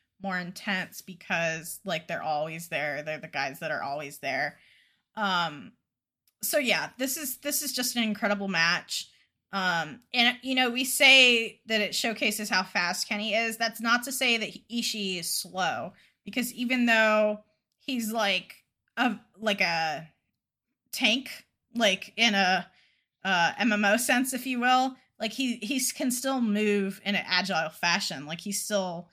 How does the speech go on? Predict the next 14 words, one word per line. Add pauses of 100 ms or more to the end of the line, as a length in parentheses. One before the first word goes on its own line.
(340)
moves
and
gives
as
good
as
he
gets.
It's
just,
like,
Kenny
is
just